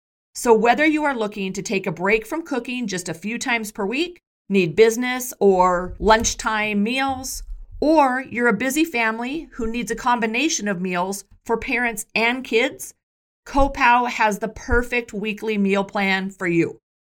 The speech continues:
So just visit kopau dot com, that's C O P O W dot com, and input your zip code to find out if Kopau meals are delivered in your area. Kopau, brighter food, brighter life.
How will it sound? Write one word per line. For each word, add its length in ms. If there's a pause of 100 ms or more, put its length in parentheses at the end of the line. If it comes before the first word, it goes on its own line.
(120)
So 160
just 300
visit 520 (280)
kopau 540
dot 260
com, 460 (280)
that's 280
C 300
O 140
P 440
O 180
W 520 (120)
dot 300
com, 420 (340)
and 200
input 340
your 140
zip 200
code 280 (480)
to 100
find 340
out 380 (260)
if 180
Kopau 480
meals 360
are 140
delivered 460
in 220
your 400
area. 400 (360)
Kopau, 720 (380)
brighter 480
food, 640 (260)
brighter 440
life. 440